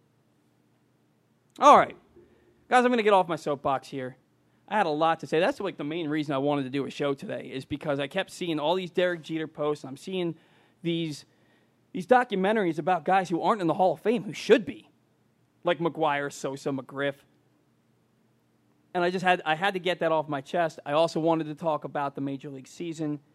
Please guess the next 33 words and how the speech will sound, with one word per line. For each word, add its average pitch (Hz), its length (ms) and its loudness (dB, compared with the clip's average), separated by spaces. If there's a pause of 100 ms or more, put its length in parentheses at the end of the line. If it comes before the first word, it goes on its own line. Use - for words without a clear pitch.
(640)
Again, 170 380 0
excited 175 440 0
that 156 140 2
it's 139 100 -6
happening. 147 540 2 (320)
Hate 190 260 -2
the 165 80 -2
circumstances. 135 920 -8 (280)
Hate 185 280 -2
what, 156 240 -2
hate - 360 -2
the 156 80 -4
future 160 340 -6
of 123 80 -6
baseball 131 560 -8 (320)
right 139 220 -4
now. 131 320 -6 (100)
Hopefully, 147 800 -2 (380)
it 151 120 -8
doesn't 156 200 -2
get 143 180 -4
uglier 147 340 -2
than 135 140 -6
it - 40 -4
already 139 320 -4
is. 135 140 -8
I 135 80 -16
think 135 240 -10
it's - 120 -20
going 131 300 -10
to. 135 260 -8 (1080)
We'll 151 140 -2
see. 147 400 -4